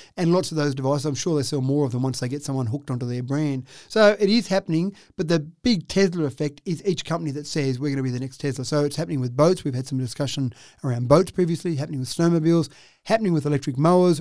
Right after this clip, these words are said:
ride-on mowers. That's an area that hasn't taken off so much yet.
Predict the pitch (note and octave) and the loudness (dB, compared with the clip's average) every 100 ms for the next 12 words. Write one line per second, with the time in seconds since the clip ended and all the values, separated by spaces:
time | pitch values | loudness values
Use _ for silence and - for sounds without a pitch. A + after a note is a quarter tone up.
0 | - D#3 D#3 F#3 G3 F#3 F#3+ A3 G3+ G#3 | -2 4 6 6 4 2 2 0 0 -2
1 | F#3+ F#3 F3+ D#3+ C#3+ D#3+ D#3+ D#3 D#3+ D#3 | 0 2 2 0 -2 -4 -6 -6 -4 -2
2 | E3 - - F3+ G3 F#3 G3+ A3+ | -4 -4 -2 0 -2 0 0 0